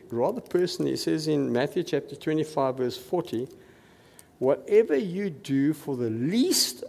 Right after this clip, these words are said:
of your brothers and sisters, you do for me."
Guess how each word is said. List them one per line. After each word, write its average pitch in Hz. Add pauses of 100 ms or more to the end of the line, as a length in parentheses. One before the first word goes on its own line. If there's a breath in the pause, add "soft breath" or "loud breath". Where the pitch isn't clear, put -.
(100)
of 151 (580)
your 139
brothers 165
and 185
sisters, - (460 soft breath)
you 113
do 120
for 117
me." 107